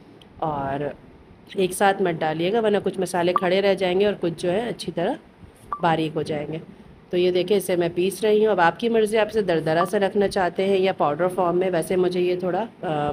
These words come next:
powder form में ही पसंद है, बाज़ लोग गरम मसाले को दरदरा सा ही इस्तेमाल करते हैं। जैसे ये बारीक पिस जाएगा तो इसे हम किसी एयर टाइट container में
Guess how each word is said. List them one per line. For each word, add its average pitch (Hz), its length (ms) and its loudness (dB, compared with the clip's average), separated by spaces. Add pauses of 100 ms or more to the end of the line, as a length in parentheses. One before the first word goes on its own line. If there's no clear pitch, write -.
powder 160 260 2
form 180 260 0
में 180 100 4
ही 185 60 4
पसंद 180 340 -2
है, 269 80 -2
बाज़ 165 300 2
लोग 208 160 0
गरम 170 220 2
मसाले 170 380 -2
को 226 120 -2
दरदरा 165 400 0
सा 170 140 -4
ही 190 100 2
इस्तेमाल 165 440 -2
करते 143 340 -8
हैं। 151 140 -8 (720)
जैसे 202 280 4
ये 233 300 4 (140)
बारीक 180 400 2
पिस 208 220 2
जाएगा 196 360 2
तो 196 120 -2
इसे 170 220 -2
हम 170 180 2 (340)
किसी 170 240 -4
एयर 175 240 2
टाइट 170 260 0
container 160 420 -2
में 240 160 -4